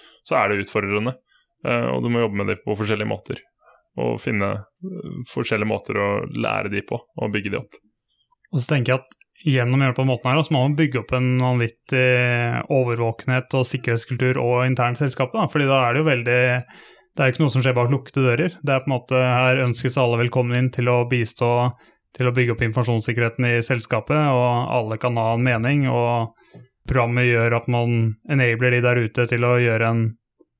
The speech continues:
Speaker 2: eh, bedre jobb, da.
Speaker 1: Ja, og den kulturen vil nok variere veldig fra hvor man er. Og jeg tenker, Olav, du har jo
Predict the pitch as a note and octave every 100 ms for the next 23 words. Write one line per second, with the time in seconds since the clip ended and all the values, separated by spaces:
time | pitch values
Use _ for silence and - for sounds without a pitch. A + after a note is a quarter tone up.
0 | _ - - C3+ B2 B2 C#3+ A3 - -
1 | _ - _ _ - A2 - - C#3 B2
2 | D#3 D3 D#3+ D3+ C3 D3 B2 A#2+ A#2 B2
3 | C3 A2+ G#2+ A#2 G#2+ G#2 G#2 A#2+ G#2+ G#2
4 | A2+ A2 C#3+ C#3+ C3+ C3 B2 B2 B2 B2
5 | B2+ C3+ A#2 A#2+ A#2 A#2+ A#2+ B2 C#3 B2+
6 | A#2 A#2+ A#2+